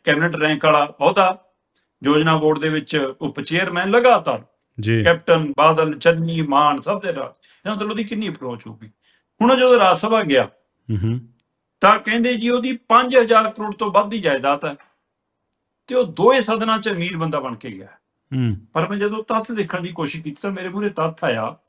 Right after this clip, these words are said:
Speaker 1: ਕਿ ਲੋਕ ਸਭਾ 'ਚ ਸਭ ਤੋਂ ਅਮੀਰ ਜਿਹੜਾ ਮੈਂਬਰ ਹੈ ਜੀ ਉਹ ਤਾਂ ਆਂਧਰਾ ਪ੍ਰਦੇਸ਼ ਦਾ।
Speaker 2: ਹੂੰ।
Speaker 1: ਆਂਧਰਾ ਪ੍ਰਦੇਸ਼ ਤੇ ਤੇਲਗੂ ਦੇਸ਼ਮ ਪਾਰਟੀ ਦਾ ਜੀ ਡਾਕਟਰ ਚੰਦਰ ਸ਼ੇਖਰ
Speaker 2: ਜੀ।
Speaker 1: ਤੇ ਉਹਦੀ ਸਤਵੰਜਾ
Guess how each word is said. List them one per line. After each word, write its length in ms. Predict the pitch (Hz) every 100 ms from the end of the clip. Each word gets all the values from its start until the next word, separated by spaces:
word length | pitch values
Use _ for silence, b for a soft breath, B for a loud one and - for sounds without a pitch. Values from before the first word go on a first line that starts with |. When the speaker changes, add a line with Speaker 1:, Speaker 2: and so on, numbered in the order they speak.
| _ _ _ _ _
Speaker 1:
ਕਿ 140 | 226 220
ਲੋਕ 340 | 156 160 -
ਸਭਾ 260 | - 226 240
'ਚ 80 |
ਸਭ 220 | 196 208 208
ਤੋਂ 180 | 247
ਅਮੀਰ 300 | 202 156 196
ਜਿਹੜਾ 200 | 202 226
ਮੈਂਬਰ 300 | 214 170 165
ਹੈ 60 | 202
ਜੀ 100 | 208
ਉਹ 60 | 226
ਤਾਂ 100 | 202
ਆਂਧਰਾ 280 | 220 247
ਪ੍ਰਦੇਸ਼ 380 | 214 180 165 123
ਦਾ। 60 | 104 - _ _ _ _ _ 127
Speaker 2:
ਹੂੰ। 260 | 131 113 95 _ _ _ _ _ 147
Speaker 1:
ਆਂਧਰਾ 240 | 170 226
ਪ੍ਰਦੇਸ਼ 400 | 214 190 196 208
ਤੇ 340 | - 208 220 220 _ _ -
ਤੇਲਗੂ 300 | 196 196 226
ਦੇਸ਼ਮ 340 | 208 170 190
ਪਾਰਟੀ 360 | 180 160 - 185
ਦਾ 180 | 170
ਜੀ 220 | 170 208 208
ਡਾਕਟਰ 640 | 151 143 - 175 202 269 - _ _ _ _ _ -
ਚੰਦਰ 260 | 196 202
ਸ਼ੇਖਰ 380 | 165 165 - 120 - _ _ _ 131
Speaker 2:
ਜੀ। 160 | 110 117
Speaker 1:
ਤੇ 100 | 202
ਉਹਦੀ 280 | 208 226 247
ਸਤਵੰਜਾ 840 | - 175 196 202 214 233 226